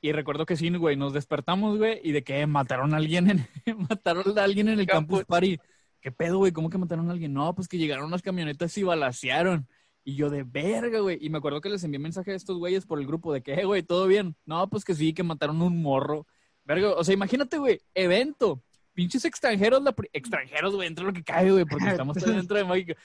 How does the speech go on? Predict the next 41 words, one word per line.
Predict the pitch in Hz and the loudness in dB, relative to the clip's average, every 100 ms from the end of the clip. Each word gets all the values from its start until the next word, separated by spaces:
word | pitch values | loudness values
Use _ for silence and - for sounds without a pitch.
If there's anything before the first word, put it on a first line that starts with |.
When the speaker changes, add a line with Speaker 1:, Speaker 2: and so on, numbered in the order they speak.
| _ - | _ -2
Speaker 1:
No | 180 | 2
mames. | 190 160 - _ 143 - | 4 2 -2 _ -16 -2
Este, | 160 151 - _ - 151 143 | 0 0 -6 _ 0 4 4
pinches | 135 147 - | 0 -8 -6
foráneos, | 208 165 180 170 135 | 0 2 2 -2 -2
mejor | 131 143 | -4 -4
dicho, | 143 143 | -4 -4
foráneos, | 127 151 147 170 208 226 | 2 2 2 2 0 0
güey, | 240 | 0
en | 220 | 0
Guadalajara. | 175 147 151 190 | 0 0 0 -2
No | 175 | -2
conocemos | 202 190 196 208 | 0 2 2 2
Guadalajara, | 208 185 180 185 | -2 -4 -2 -2
güey. | 208 226 226 _ _ - | 0 0 -4 _ _ -10
Y | 170 | 0
te | 202 185 | 4 6
balacean, | 180 190 185 - 170 190 202 | 6 4 2 0 4 6 8
güey, | 208 | 8
ahí | 180 180 | 8 6
enfrente. | 185 180 196 196 220 247 | 4 2 2 2 0 -2
De | 214 160 | -4 -8
que, | 165 | -2
"¿Qué | 185 | -2
pedo? | 175 202 208 | 0 2 2
¿Cómo | 202 196 208 | 2 -2 0
vas | 202 | -2
a | |
Speaker 3:
Güey, | 202 | -4
Speaker 1:
estar? | - 202 | -4 -2
¿Cómo | 180 190 | 0 2
Speaker 3:
qué | |
Speaker 1:
vas | 196 | 4
a | 165 | 4
Speaker 3:
feo, | 160 | 2
Speaker 1:
amanecer?". | 175 185 196 | 2 2 0
Speaker 3:
güey, | 214 | -2
no | 214 202 202 | -2 -2 -2
mames. | 202 208 226 262 - - _ _ _ _ _ | -2 -2 -4 -6 -10 -20 _ _ _ _ _
Speaker 1:
Sí, | 170 180 | -2 -2
güey. | 185 247 330 | 0 -2 -4